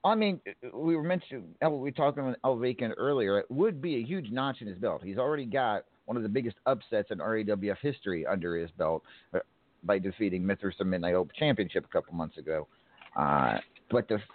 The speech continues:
if he were to actually manage to beat you tonight, and this is just, I know, uh, look, just as an if, a miracle, you know, fantasy, in a fantasy world, if he beats you tonight, where does that put him in R A W F, in the R A W F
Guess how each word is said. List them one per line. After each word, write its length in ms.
if 160
he 120
were 160
to 180
actually 600
manage 580
to 60
beat 340
you 140
tonight, 420
and 140
this 160
is 80
just, 140
I 80
know, 220
uh, 300
look, 100
just 160
as 140
an 120
if, 220
a 40
miracle, 460
you 100
know, 280
fantasy, 560
in 120
a 40
fantasy 380
world, 280
if 60
he 100
beats 280
you 80
tonight, 400
where 180
does 220
that 240
put 160
him 240
in 100
R 180
A 80
W 320
F, 80
in 140
the 180
R 200
A 80
W 280
F 60